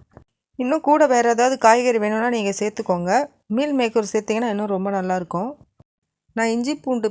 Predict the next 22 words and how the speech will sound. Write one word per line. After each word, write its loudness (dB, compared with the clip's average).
பேஸ்ட் -4
போட்ட -6
ஸ்பூன்ல -6
ரெண்டு -6
ஸ்பூன் -6
அளவு -2
மிளகாத்தூள் -6
போட்டுக்கோங்க. -6
உங்களுக்கு -8
காரம் -4
கொஞ்சம் -4
அதிகமா -6
வேணும்னா -6
இன்னொரு -4
அரை -4
ஸ்பூன் -8
சேர்த்துக்கோங்க. -8
குறைவா -6
வேணும்னா -6
அரை -6
ஸ்பூன் -10
குறைச்சிக்கோங்க. -8